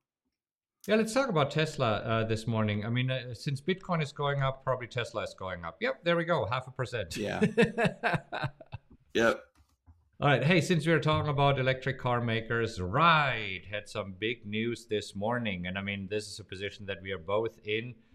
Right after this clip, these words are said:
Speaker 1: And, uh, this morning, uh, news broke that their C E O, Steve Burns, and also their C F O are both resigning. And, uh,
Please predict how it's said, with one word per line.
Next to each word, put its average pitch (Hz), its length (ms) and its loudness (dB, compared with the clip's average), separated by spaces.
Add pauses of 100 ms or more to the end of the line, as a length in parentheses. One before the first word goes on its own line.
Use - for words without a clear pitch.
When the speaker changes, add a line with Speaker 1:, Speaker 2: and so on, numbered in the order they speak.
(320)
Speaker 1:
And, 101 260 2
uh, 101 260 4
this 139 320 2
morning, 127 680 2 (440)
uh, 101 420 0 (220)
news 139 280 0
broke 110 480 0 (420)
that 95 180 -2
their 113 160 4
C 113 420 2
E 110 40 4
O, 135 160 4
Steve 117 440 -2
Burns, 113 500 2
and 104 120 0
also 117 280 0
their 104 180 2
C - 480 -2
F 110 320 -2
O 90 380 -2 (500)
are 98 160 0
both 113 540 2
resigning. 107 880 0
And, 95 340 0
uh, 92 280 0